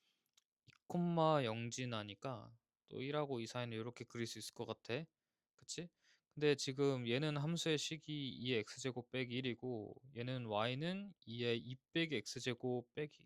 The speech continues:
일이니까 얘네 두 친구는 우리 X는 일에 대해서 대칭이 된다는 걸 알 수 있어요. 그 다음에 두 번째,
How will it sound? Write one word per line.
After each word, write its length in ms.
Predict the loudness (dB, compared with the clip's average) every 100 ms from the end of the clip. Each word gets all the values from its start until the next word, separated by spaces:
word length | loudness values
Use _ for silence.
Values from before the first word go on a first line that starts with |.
| -12
일이니까 760 | -6 -6 -6 0 2 4 0 -6 _ _ _ _ _ -6
얘네 120 | -4
두 140 | -4 -4
친구는 580 | -2 -2 -2 -2 -2 -6 _ _ _ _ _ _ _ _ _ _ _ -12
우리 240 | -4 -2
X는 340 | -2 -2 -2 0
일에 200 | 4 6
대해서 280 | 6 2 -2
대칭이 480 | -2 -2 0 0
된다는 440 | 0 0 0 0 -2
걸 120 | -4
알 140 | -4
수 140 | -6 -8
있어요. 500 | -8 -6 -4 -4 -6 _ _ _ _ _ _ _ _ _
그 60 |
다음에 200 | 0 2
두 120 | 0 2
번째, 500 | 2 2 2 2